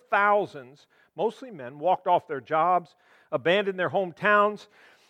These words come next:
and left families behind in order to travel into the unknown. They borrowed money, they mortgaged their property, and spent their entire life savings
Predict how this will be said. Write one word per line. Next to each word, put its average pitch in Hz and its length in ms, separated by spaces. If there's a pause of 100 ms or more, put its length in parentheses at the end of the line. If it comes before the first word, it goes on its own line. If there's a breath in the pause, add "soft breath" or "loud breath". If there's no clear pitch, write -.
(240 soft breath)
and 170 140
left 202 280
families 269 440
behind 151 580
in 151 100
order 156 240
to 147 120
travel 190 560
into 147 180
the 151 140
unknown. 147 460 (500)
They 135 100
borrowed 180 500
money, 196 380 (320)
they 127 140
mortgaged 175 580
their 196 140
property, 202 680 (500)
and 143 140
spent - 440
their 151 140
entire 214 500
life 196 260
savings 123 720